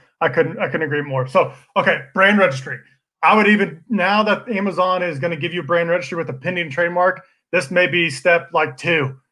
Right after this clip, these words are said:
So if you get a, if you have a brand name and it's already gonna be, uh, you already got the trademark in and you get a pending trademark number,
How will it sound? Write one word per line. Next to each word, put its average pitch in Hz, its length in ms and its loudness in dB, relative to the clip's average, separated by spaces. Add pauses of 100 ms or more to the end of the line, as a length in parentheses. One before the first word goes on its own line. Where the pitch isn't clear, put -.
So 170 160 0
if 139 120 -4
you 180 120 -2
get 190 220 2
a, 180 120 2
if 196 240 -6
you 196 200 0
have 180 180 4
a 175 120 2
brand 180 300 0
name 175 220 0
and 160 100 -4
it's 147 200 -4
already 170 240 0
gonna 165 180 0
be, 143 300 -4 (340)
uh, 143 260 2 (120)
you 185 180 -10
already 175 180 4
got 175 120 2
the 160 60 -8
trademark 175 440 2
in 180 160 2
and 156 140 -2
you 165 80 -8
get 156 140 -2
a - 40 2
pending 175 440 -6
trademark 175 440 0
number, 180 460 0